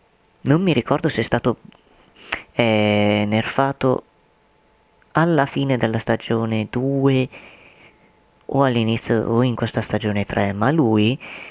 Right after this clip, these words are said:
gli sono stati tolti dei danni. No, gli sono stati aumentati i danni, però gli è stato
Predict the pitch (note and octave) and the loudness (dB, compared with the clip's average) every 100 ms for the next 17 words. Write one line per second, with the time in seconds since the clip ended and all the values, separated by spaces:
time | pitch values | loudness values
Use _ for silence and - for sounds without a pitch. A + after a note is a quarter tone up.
0 | - - _ _ _ - - C#3+ - E3 | -20 -20 _ _ _ -10 -2 0 0 0
1 | D#3+ D#3+ - C#3+ C3+ C3+ G#2+ G2 F#2+ G2+ | 0 0 0 0 2 -2 -2 -4 -6 -6
2 | G2+ G#2 _ _ _ _ _ _ _ _ | -8 -10 _ _ _ _ _ _ _ _
3 | _ _ - D3 - B2+ - D3+ - D#3+ | _ _ -2 -2 0 -4 -2 -4 -2 -4
4 | - B2 B2 A#2 A2 G#2+ A2+ G#2+ G#2 G#2+ | -2 0 0 0 -2 0 0 0 -2 -2
5 | C#3 C3 C3 C3 C3 C3+ - B2 | -2 0 0 0 -2 -2 -2 -6